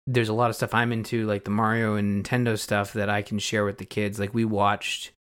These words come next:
the Nintendo Direct. It was, uh, uh, it was on at, like, five o'clock, which is around our dinner time.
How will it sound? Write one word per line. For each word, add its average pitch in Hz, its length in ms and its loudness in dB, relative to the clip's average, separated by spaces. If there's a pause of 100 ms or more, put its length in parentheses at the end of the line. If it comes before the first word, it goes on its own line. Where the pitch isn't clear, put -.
(220)
the 117 60 4
Nintendo 104 520 2
Direct. 98 640 0
It - 100 -6
was, 104 120 -2
uh, 101 60 -2
uh, 95 300 -4
it 90 40 -6
was 101 140 -6
on 95 400 -4
at, 82 180 -10
like, 85 220 -12
five 101 200 -2
o'clock, 90 380 -4
which - 160 -14
is 113 100 -8
around 101 280 -6
our 90 100 -8
dinner 98 240 -6
time. 90 380 -8